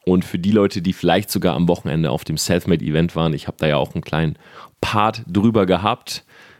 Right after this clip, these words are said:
Ja, Insider, Lord Anal, aber mehr sag ich dazu an dieser Stelle auch nicht. Jedenfalls ist es so. Natürlich, wenn du anfängst, dir was aufzubauen, ja, und Leute sind auf einmal gegen dich, dann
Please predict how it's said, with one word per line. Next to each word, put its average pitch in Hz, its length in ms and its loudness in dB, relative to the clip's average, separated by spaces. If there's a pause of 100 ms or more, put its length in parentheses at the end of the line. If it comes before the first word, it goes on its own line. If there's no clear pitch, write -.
Ja, 95 160 0
Insider, 104 960 0 (240)
Lord 101 380 0
Anal, 95 560 0
aber 90 180 2
mehr 92 200 2
sag 95 200 -2
ich - 80 -20
dazu - 340 0
an 120 100 2
dieser 104 220 0
Stelle 98 280 0
auch 85 160 -2
nicht. 110 340 -4 (640)
Jedenfalls 170 400 -2
ist 127 120 -6
es 101 160 -2
so. 82 220 -2 (560)
Natürlich, 165 560 2
wenn 110 120 2
du 110 160 2
anfängst, 101 760 -2
dir 98 100 4
was 87 140 0
aufzubauen, - 600 -4 (300)
ja, 87 240 -4 (440)
und 98 360 2
Leute 110 680 2 (140)
sind 98 200 0
auf - 160 -4
einmal 90 260 2
gegen 92 260 2
dich, - 320 -4 (420)
dann 95 480 0